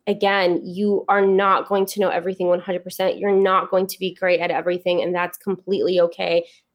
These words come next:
And I love that that's the same thing in medicine. And the thing is also, you'll get that information over time when you go into medicine. And I say this because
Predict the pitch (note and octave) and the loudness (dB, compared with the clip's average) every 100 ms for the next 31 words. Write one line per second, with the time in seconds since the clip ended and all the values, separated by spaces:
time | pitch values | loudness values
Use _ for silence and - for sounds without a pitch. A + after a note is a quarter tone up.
0 | - F#3+ F3+ F#3 F#3 F#3 F#3+ F#3 F#3 - | -2 0 2 2 4 4 2 0 -2 -6
1 | - F3+ F3+ F3+ F3 E3+ F3 F3 - E3+ | -2 0 2 2 2 2 0 0 0 2
2 | E3+ - _ _ F#3 G#3+ G#3+ D4+ D4 A3 | 0 -4 _ _ 2 2 4 4 4 4
3 | G3+ G#3 A3+ - F#3 G3 F#3 D#3+ _ _ | 0 2 0 0 2 2 2 -4 _ _
4 | _ - A#3+ A3+ - G#3+ - G3 G3+ F#3 | _ -4 0 0 2 0 2 0 0 2
5 | F3+ F3+ F#3 G3 F3 - F#3 F#3 E3+ E3 | 4 2 2 0 0 2 0 2 0 0
6 | - F3+ F#3 F3 E3+ D#3+ F3 E3+ E3+ F3+ | -2 0 2 2 2 2 2 2 2 -2
7 | F3 F3 F3+ F3+ F3 A#3+ B3+ B3 G3+ G3 | -2 0 2 2 4 4 4 2 -2 0
8 | F3+ | 0